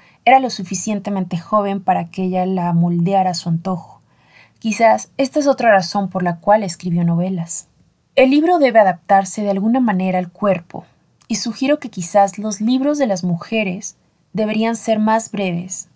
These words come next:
más concentrados que los de los hombres o estructurados de modo tal que no requieran largas horas de trabajo constante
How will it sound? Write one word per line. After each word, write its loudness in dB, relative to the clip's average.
más -2
concentrados 0
que -8
los -2
de 0
los -2
hombres -4
o -8
estructurados 0
de -2
modo -2
tal 0
que 0
no 6
requieran 0
largas 2
horas -2
de -6
trabajo 0
constante -2